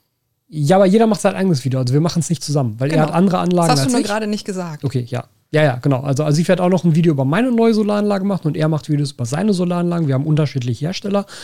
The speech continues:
Speaker 1: und, ähm, dann haben wir uns aber ein bisschen abgesprochen, damit das für Leute vergleichbarer wird, wenn man jetzt gerade auf der Suche ist nach einer Balkonsolaranlage. Und mit der, die wir nämlich jetzt hier haben, äh, bin ich nämlich deshalb super zufrieden, weil ich nämlich direkt auf Anhieb die maximale Leistung daraus kriege.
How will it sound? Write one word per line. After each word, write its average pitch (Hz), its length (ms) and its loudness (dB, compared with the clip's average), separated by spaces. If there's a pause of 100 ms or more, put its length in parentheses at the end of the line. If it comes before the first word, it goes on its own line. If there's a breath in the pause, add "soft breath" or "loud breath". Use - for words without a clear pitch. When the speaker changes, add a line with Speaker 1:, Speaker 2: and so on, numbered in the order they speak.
(360 loud breath)
Speaker 1:
und, 147 420 4
ähm, 139 200 2
dann 139 120 2
haben 156 120 2
wir 160 40 2
uns 147 80 -4
aber 143 140 2
ein 131 40 2
bisschen 135 200 -2
abgesprochen, 160 400 0
damit 139 180 2
das 147 120 0
für 143 100 -4
Leute 131 200 -2
vergleichbarer 123 600 0
wird, 117 220 -12 (200)
wenn 123 140 -2
man 120 100 0
jetzt - 400 -6
gerade 123 240 -2
auf 120 80 -4
der 117 140 -2
Suche 127 260 0
ist 123 240 -4
nach 117 260 -6
einer 120 140 -2
Balkonsolaranlage. 123 960 0 (720 loud breath)
Und 143 360 4
mit 135 180 2
der, 160 140 6
die 143 160 4
wir 185 100 6
nämlich 143 240 4
jetzt 127 220 -2
hier 254 200 4
haben, 143 360 0
äh, 160 160 2
bin 160 160 2
ich 131 80 -2
nämlich 127 180 0
deshalb 208 260 0
super 131 200 -2
zufrieden, 151 400 -4
weil 135 140 -2
ich 151 100 -6
nämlich 160 180 0
direkt 240 320 -2
auf - 160 -2
Anhieb 175 300 2
die 156 80 2
maximale 131 500 -2
Leistung 196 320 0
daraus 117 300 -2
kriege. - 160 -20